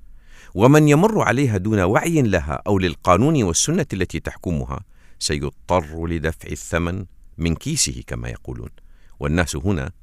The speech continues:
إما أنهم لا يقرؤون أساساً، وبالتالي فلا تأثير لقصص الغير عليهم،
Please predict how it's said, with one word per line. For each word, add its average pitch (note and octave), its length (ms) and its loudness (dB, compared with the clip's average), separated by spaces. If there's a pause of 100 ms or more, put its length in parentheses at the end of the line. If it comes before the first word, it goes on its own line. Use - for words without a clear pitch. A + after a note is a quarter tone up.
(500)
إما C3 260 8
أنهم E2 460 0
لا D2+ 100 2
يقرؤون D#2 480 -4
أساساً، - 520 -10 (420)
وبالتالي C3 560 4
فلا D#3+ 340 2
تأثير A2 460 -2
لقصص F2+ 500 -4
الغير D2+ 360 -2
عليهم، F#2+ 420 -2